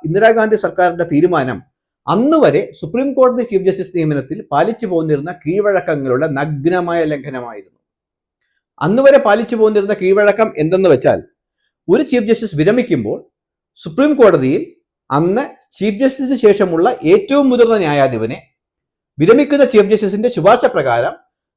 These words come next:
കേന്ദ്ര സർക്കാർ, അതായത് രാഷ്ട്രപതി, അടുത്ത ചീഫ് ജസ്റ്റിസായി അപ്പോയിന്റ് ചെയ്യുക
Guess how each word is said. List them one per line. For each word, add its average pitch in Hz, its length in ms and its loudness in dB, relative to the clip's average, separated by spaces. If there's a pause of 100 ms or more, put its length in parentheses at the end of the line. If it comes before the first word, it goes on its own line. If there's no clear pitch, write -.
(120)
കേന്ദ്ര 220 260 4
സർക്കാർ, 147 260 0 (180)
അതായത് 160 360 2
രാഷ്ട്രപതി, 165 500 2 (460)
അടുത്ത 220 220 0 (100)
ചീഫ് 214 180 0
ജസ്റ്റിസായി 208 400 0 (140)
അപ്പോയിന്റ് 220 400 4
ചെയ്യുക 185 220 6